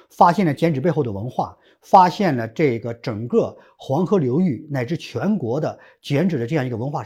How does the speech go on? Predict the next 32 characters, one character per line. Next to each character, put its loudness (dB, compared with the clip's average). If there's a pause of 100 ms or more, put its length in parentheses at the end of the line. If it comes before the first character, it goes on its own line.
生 0
态。 -6
所 6
以 12
说 4
的 4
话， 2 (100)
从 2
陕 4
北 6
开 -2
始 -8 (200)
是 -2
中 0
央 0
美 -2
术 -8
学 -6
院 -2
进 0
行 -2
民 0
间 -2
艺 -4
术 -6
学 -4
习 -8
的 -10 (120)
一 2
个 4 (100)
传 -4
统。 -8